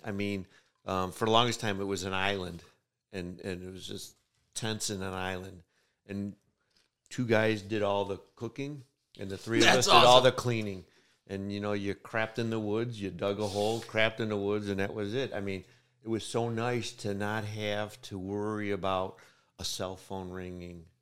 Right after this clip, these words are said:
Speaker 1: electricity. Yeah,
Speaker 2: And you don't have a choice either.
Speaker 1: no,
Speaker 2: That's the best
Speaker 1: no,
Speaker 2: part.
Speaker 1: we had the choice. We had to go there.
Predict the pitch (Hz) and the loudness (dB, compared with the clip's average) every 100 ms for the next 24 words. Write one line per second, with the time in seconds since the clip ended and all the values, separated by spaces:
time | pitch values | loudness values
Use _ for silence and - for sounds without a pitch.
0 | _ - 90 90 90 - 101 - 95 85 | _ -12 -8 -8 -8 -10 -10 -10 -10 -10
1 | 82 - _ _ _ 127 110 208 220 214 | -10 -16 _ _ _ 2 4 8 10 10
2 | 202 160 - 226 240 113 - 208 175 156 | 10 8 8 12 12 12 8 8 10 12
3 | 143 196 - 156 190 180 220 208 208 226 | 12 10 10 12 12 12 12 12 10 8
4 | 165 120 135 117 143 139 123 139 139 92 | 4 4 4 4 4 4 6 4 4 0
5 | 69 | -4